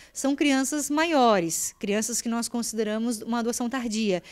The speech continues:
Então, quando o grupo de adoção, ela entra auxiliando essas famílias, ela auxilia elas a pensar também,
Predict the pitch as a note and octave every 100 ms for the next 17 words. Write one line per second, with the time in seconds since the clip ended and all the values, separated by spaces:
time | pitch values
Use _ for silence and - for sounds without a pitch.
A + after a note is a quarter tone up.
0 | - - - A3+ A3+ B3+ B3+ - D#4 G#4+
1 | G4+ E4 B3+ C4+ B3+ A#3+ A#3 A3+ B3 G#3+
2 | G#3+ A3 A3 G#3+ B3+ D#4+ F4 - G3+ E3+
3 | G3 - A3 A3 C4 A#3 B3 D4+ E4 B3
4 | G#3+ - F#3+ G3 C4+ B3+ G3+ - A3 A#3+
5 | A#3+ - A#3+ B3+ D#4 C4 A#3+ C4 C#4 C#4
6 | G4+ - F4+ C4 - B3+ A3+ G3